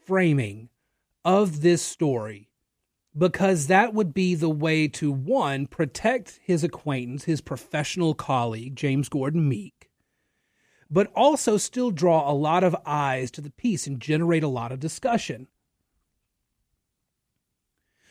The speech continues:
So he could protect a friend while also chasing the clicks. The media is addicted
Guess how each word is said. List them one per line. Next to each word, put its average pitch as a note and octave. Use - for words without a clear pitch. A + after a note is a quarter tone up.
So G#3+
he G3
could G3
protect A#3
a G3
friend D#3
while D#3+
also E3+
chasing E3
the F3+
clicks. -
The F3+
media G3+
is E3+
addicted D3+